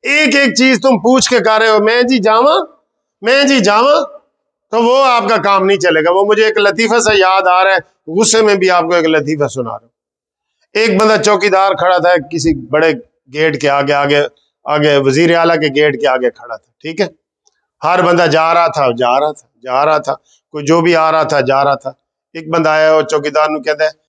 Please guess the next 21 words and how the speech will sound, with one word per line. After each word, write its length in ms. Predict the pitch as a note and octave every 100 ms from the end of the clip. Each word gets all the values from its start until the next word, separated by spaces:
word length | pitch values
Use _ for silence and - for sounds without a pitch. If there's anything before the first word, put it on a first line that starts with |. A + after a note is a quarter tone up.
| _ -
कि 60 |
"मैं 140 | D3 D#3
अंदर 320 | D3+ D#3 D3+
चला 240 | D3+ D#3
जावा?" 360 | F3 F3+ C#3 G#2+ _ _ C#3+
उन्हें 200 | C#3+ C#3
कहा, 80 |
"नहीं, 260 | C3+ C3+ G2+ A#2
रुक 180 | C3 G#2+
जा।" 140 | A2 - _ _ _ _ _ _ _ _ _ _ _ -
फिर 220 | F3 E3
दूसरे 360 | E3 F3+ F#3 F3+
बंदे 240 | E3+ F3
आए, 140 | E3+
"वो 180 | D#3 E3+
जा 280 | C#3+ D3 E3
रहे 200 | E3 D#3+
थे, 220 | - D#3
जा 240 | C3 C#3+ D#3
रहे 200 | D3+ C#3
थे।" 200 | C#3